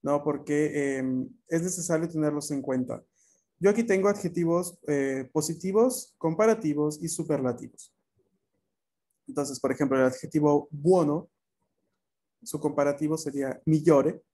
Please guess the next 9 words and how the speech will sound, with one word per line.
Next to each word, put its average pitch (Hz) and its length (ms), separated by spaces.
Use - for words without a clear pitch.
y 180 60
el 196 60
superlativo 160 680
sería 143 360
óptimo. - 520
Cattivo, 165 720
peggiore, 143 580
pessimo. 135 600
Grande, 151 760